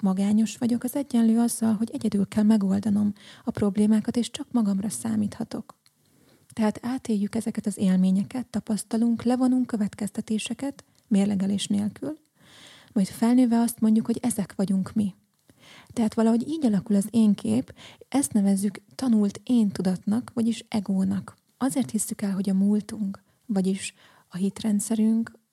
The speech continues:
a tapasztalataink, a sérüléseink, a fájdalmaink, a megélt élményeink, mi magunk vagyunk, mert ebben az időszakban, amikor az én kép kialakul, még nincs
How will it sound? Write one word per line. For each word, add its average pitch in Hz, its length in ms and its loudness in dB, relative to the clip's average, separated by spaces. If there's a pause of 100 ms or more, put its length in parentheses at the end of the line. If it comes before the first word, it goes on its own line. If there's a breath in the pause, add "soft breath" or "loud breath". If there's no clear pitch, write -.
(240)
a - 100 -16
tapasztalataink, 208 1040 -2
a 180 40 -6
sérüléseink, 196 1000 0
a - 40 -10
fájdalmaink, 196 880 0
a 208 40 0
megélt 196 520 0 (380 loud breath)
élményeink, 202 760 4
mi 240 140 6
magunk 202 460 2
vagyunk, 240 460 0 (1120 loud breath)
mert 208 380 2
ebben 254 280 0
az 202 120 0
időszakban, 202 600 0
amikor 202 260 0
az 202 120 -4
én 214 240 2
kép 196 260 -4
kialakul, 202 720 -2 (560 soft breath)
még 202 180 2
nincs 247 320 4